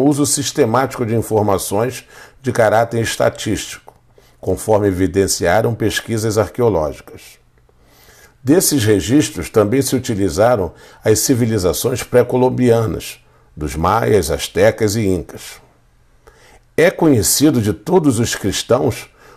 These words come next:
o recenseamento dos judeus, ordenado pelo imperador Augusto.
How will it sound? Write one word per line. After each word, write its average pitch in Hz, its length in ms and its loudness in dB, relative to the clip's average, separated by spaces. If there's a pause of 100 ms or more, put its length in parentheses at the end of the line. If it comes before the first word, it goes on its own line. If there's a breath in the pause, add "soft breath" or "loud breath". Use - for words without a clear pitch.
o 113 60 -2
recenseamento 123 760 2
dos 127 200 2
judeus, 104 580 2 (160)
ordenado 98 560 2
pelo 117 180 0
imperador 104 520 2
Augusto. 98 560 -6